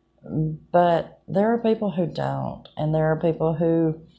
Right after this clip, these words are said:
due to whatever reason, have not been able to follow the story as closely as we have. And unfortunately, among those that haven't seen it are true victims. And furthermore,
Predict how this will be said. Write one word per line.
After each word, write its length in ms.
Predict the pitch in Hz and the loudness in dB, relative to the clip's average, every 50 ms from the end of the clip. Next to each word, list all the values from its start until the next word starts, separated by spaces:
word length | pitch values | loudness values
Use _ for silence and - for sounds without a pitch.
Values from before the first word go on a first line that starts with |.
| _ _ _ _ _ _ - - - - - | _ _ _ _ _ _ -20 -20 -20 -14 -6
due 120 | - 214 214 | -4 -2 -2
to 80 | 214 196 | -2 0
whatever 440 | 175 170 185 185 190 190 - 165 | 0 2 4 4 4 2 0 -4
reason, 520 | 156 156 156 175 190 214 202 - 180 175 180 | -4 -2 0 2 2 0 0 -2 -4 -4 -2
have 100 | 180 165 | -2 -2
not 200 | 175 185 190 202 | -2 -2 0 0
been 120 | 220 233 | 0 0
able 280 | 254 254 233 233 214 190 | 0 -2 -2 -2 -2 -2
to 80 | - | 0
follow 300 | - - 180 202 233 262 | 2 2 2 2 2 0
the 100 | 233 - | -2 -4
story 360 | - 196 - - - - - - | -6 -4 -4 -2 -2 -2 -2 -2
as 80 | - | -4
closely 580 | - - 156 147 156 - - - 143 143 143 143 | -2 0 0 0 0 -2 -4 -6 -4 -2 -2 -2
as 180 | 143 143 - | -4 -4 -4
we 140 | 139 139 143 | -4 -4 -2
have. 260 | 135 143 131 127 135 | -2 -4 -4 -4 -2
And 80 | - 151 | -2 0
unfortunately, 760 | 156 160 165 160 - 202 226 254 233 - - - 175 175 175 | 0 0 -2 -4 -4 -4 -4 -2 -4 -4 -4 -4 -2 -2 0
among 520 | 165 156 160 156 156 165 175 202 233 240 202 | 0 2 2 2 2 2 2 2 2 0 0
those 280 | 175 165 156 156 156 | 0 0 0 0 -2
that 200 | - 151 - - | -6 -6 -4 -4
haven't 300 | 139 143 143 139 131 - | -4 -4 -4 -6 -8 -10
seen 300 | - - 151 139 139 139 | -8 -8 -6 -6 -6 -6
it 180 | 139 135 135 - _ _ _ _ _ _ _ _ _ - | -8 -8 -10 -14 _ _ _ _ _ _ _ _ _ -8
are 140 | - 151 147 | -8 -6 -6
true 260 | - - - 147 147 | -6 -2 -2 -2 0
victims. 720 | 147 151 151 156 156 - - - - - - - - - _ _ _ _ _ _ _ _ _ _ _ _ _ _ _ _ _ _ _ _ _ _ _ _ _ _ - | 0 0 0 -2 -2 -8 -12 -12 -12 -12 -12 -14 -14 -16 _ _ _ _ _ _ _ _ _ _ _ _ _ _ _ _ _ _ _ _ _ _ _ _ _ _ -2
And 140 | 202 196 | 0 2
furthermore, 760 | 202 240 285 320 330 302 226 165 131 - - 50 50 - - | 4 6 6 6 6 4 4 2 0 -2 -4 -6 -8 -10 -14